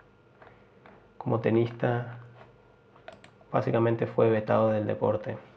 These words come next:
vetado del tenis. Cabe destacar que la itia está financiada por las siete principales partes interesadas del deporte: la Federación Internacional del Tenis, la A T P,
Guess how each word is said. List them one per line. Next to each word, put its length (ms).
vetado 320
del 160
tenis. 340
Cabe 220
destacar 420
que 80
la 100
itia 280
está 180
financiada 480
por 100
las 120
siete 200
principales 540
partes 340
interesadas 640
del 160
deporte: 480
la 100
Federación 540
Internacional 580
del 140
Tenis, 400
la 220
A 100
T 80
P, 240